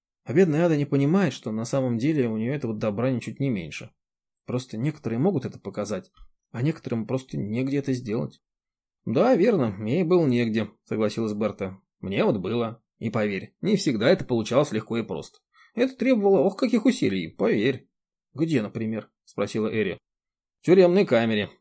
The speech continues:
Берта опустила голову. «И особенно во время допросов. Ладно, я не хочу об этом. Кстати», она оживилась,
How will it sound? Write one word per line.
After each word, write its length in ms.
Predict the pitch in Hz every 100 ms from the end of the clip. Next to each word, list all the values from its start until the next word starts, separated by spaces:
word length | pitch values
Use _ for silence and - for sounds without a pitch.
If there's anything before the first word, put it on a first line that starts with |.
| -
Берта 320 | 104 104 -
опустила 400 | 101 104 - 104
голову. 480 | 101 98 90 78 - _ _
«И 80 | -
особенно 420 | 131 - 135 120
во 120 | 120 139
время 220 | 127 113
допросов. 460 | 127 - 80 - - _ _
Ладно, 300 | - 131 95
я 160 | 85 101
не 100 | 92
хочу 280 | 101 131 117
об 100 | 90
этом. 260 | 73 65 _ _ _ _
Кстати», 440 | - - - - _ -
она 240 | 107 110
оживилась, 480 | 107 107 95 - -